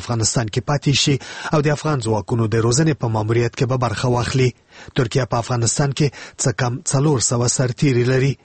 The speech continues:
اردوان د ترکیې لومړنی ولسمشر دی چې په تیرو شپږ پنځوس کلونو کې افغانستان ته سفر کوي. ترکیه د افغانستان په بهرنۍ پالیسۍ کې تل مهم هیواد پاتې شوی. د دې هیواد ونډه د افغانستان د سولې په هڅو کې هم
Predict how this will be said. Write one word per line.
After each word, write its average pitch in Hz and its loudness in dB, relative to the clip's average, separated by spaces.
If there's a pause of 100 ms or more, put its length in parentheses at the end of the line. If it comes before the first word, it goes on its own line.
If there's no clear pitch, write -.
(480)
اردوان 160 2
د 156 2
ترکیې 151 2
لومړنی 139 2
ولسمشر 135 2
دی 143 4
چې 147 4 (400)
په 135 2
تیرو 143 4
شپږ - 0 (100)
پنځوس 120 2 (100)
کلونو 117 2
کې 113 0
افغانستان 107 -2
ته 120 0
سفر 131 0
کوي. 127 2 (420)
ترکیه 143 2 (300)
د 139 2
افغانستان 147 0
په 135 0
بهرنۍ 147 2
پالیسۍ 143 2
کې 151 2 (360)
تل 175 4 (220)
مهم 113 0
هیواد 139 2 (100)
پاتې 127 0
شوی. 135 2 (360)
د - 4
دې 143 4
هیواد 131 2
ونډه 143 0
د - 2
افغانستان 135 0 (100)
د - 2
سولې 175 2
په 143 0
هڅو 143 0
کې 143 2
هم 143 0